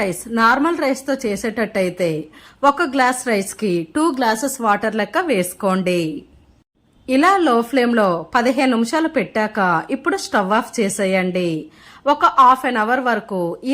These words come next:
రైస్ను మనం అస్సలు కలపకూడదు. అరగంట తర్వాత ఈ రైస్ను కలిపి మీకు చూపిస్తున్నాను. చూశారు కదా ఫ్రెండ్స్, ఇక్కడ రైస్ అనేది పొడి పొడిలాడుతూ ఎంత బాగా కనిపిస్తుందో.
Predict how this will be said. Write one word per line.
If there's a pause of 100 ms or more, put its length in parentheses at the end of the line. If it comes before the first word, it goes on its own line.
(100)
రైస్ను
మనం (180)
అస్సలు (100)
కలపకూడదు. (600)
అరగంట (140)
తర్వాత (380)
ఈ (120)
రైస్ను
కలిపి
మీకు
చూపిస్తున్నాను. (1080)
చూశారు
కదా (140)
ఫ్రెండ్స్, (240)
ఇక్కడ (180)
రైస్
అనేది (260)
పొడి
పొడిలాడుతూ (320)
ఎంత (160)
బాగా
కనిపిస్తుందో.